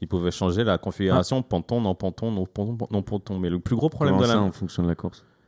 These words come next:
Speaker 2: Bah,
Speaker 1: Parce
Speaker 2: euh,
Speaker 1: que
Speaker 2: en
Speaker 3: le week-end,
Speaker 2: typologie,
Speaker 3: genre pendant la
Speaker 2: fonction de
Speaker 3: course.
Speaker 1: Non, non, en
Speaker 2: typologie.
Speaker 1: fonction de,
Speaker 2: Typologie.
Speaker 1: de la spécificité du circuit, en
Speaker 3: Ah,
Speaker 1: fonction du
Speaker 3: ok.
Speaker 1: circuit, changer,
Speaker 2: Un,
Speaker 1: tu vois.
Speaker 2: un exemple très simple, euh, pour, euh, juste faire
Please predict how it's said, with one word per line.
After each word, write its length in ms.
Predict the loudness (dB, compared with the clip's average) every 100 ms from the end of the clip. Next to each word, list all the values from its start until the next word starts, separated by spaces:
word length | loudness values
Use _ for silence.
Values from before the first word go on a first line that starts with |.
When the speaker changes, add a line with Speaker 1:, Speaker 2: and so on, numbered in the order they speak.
| -4
Speaker 2:
Bah, 100 | 2
Speaker 1:
Parce 180 | 4 6
Speaker 2:
euh, 40 |
Speaker 1:
que 40 | 6
Speaker 2:
en 140 | 8
Speaker 3:
le 60 | 6
week-end, 180 | 6 6
Speaker 2:
typologie, 340 | 8 8 8
Speaker 3:
genre 140 | 4
pendant 280 | 2 2 4
la 60 | 4
Speaker 2:
fonction 80 | 4
de 40 | 2
Speaker 3:
course. 100 | 4
Speaker 1:
Non, 100 | 6
non, 60 |
en 20 | 6
Speaker 2:
typologie. 80 | 6
Speaker 1:
fonction 360 | 4 0 -2 0
de, 40 | 2
Speaker 2:
Typologie. 260 | 4 4 4
Speaker 1:
de 20 |
la 60 | 2
spécificité 500 | -2 -4 -4 -2 -2
du 100 | -2
circuit, 400 | -2 -2 0 0
en 40 | 2
Speaker 3:
Ah, 100 | 4
Speaker 1:
fonction 120 | 4
du 60 |
Speaker 3:
ok. 80 | 4
Speaker 1:
circuit, 320 | 2 2 0
changer, 380 | -2 -2 2 2
Speaker 2:
Un, 20 | 2
Speaker 1:
tu 140 | 2
vois. 60 | 4
Speaker 2:
un 40 |
exemple 300 | 4 4 2
très 240 | 2 0
simple, 320 | 4 2 4 4
euh, 200 | 6 4
pour, 260 | 4 4
euh, 100 | 4
juste 320 | 2 0 0 0
faire 140 | 0